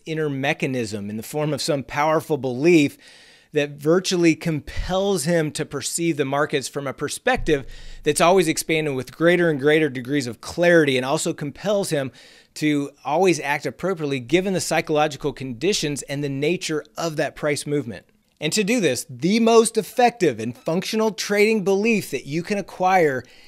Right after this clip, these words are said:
is that anything can happen at any time. And aside from the fact that this is the truth, it will also act as a solid foundation for building every other belief and attitude that you need to become a successful trader.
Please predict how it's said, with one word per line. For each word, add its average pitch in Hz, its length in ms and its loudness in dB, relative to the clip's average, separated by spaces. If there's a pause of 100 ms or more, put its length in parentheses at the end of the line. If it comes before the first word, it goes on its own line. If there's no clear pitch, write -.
(160)
is 127 160 -8
that 131 300 -6
anything 175 420 -2
can 185 140 -4
happen 147 520 -4
at 127 200 -8
any 117 200 -6
time. 107 460 -10 (300)
And 156 120 -2
aside 208 320 2
from 269 180 -4
the 190 60 2
fact 175 360 2
that 131 280 -4
this 175 260 2
is 180 260 0
the 143 100 -2
truth, 147 640 0 (280)
it 160 120 -4
will 156 160 0
also 190 560 0
act 156 340 -4
as 147 140 -4
a 143 80 -4
solid 165 520 0
foundation 156 720 -2
for 139 140 -10
building 147 460 0 (120)
every 185 380 0
other 165 240 0
belief 147 460 -4
and 135 200 -8
attitude 135 640 -4
that 117 140 -8
you 160 260 -2
need 156 240 0
to 135 80 -8
become 127 460 -6
a 113 60 -6
successful 117 480 -8
trader. 123 440 -8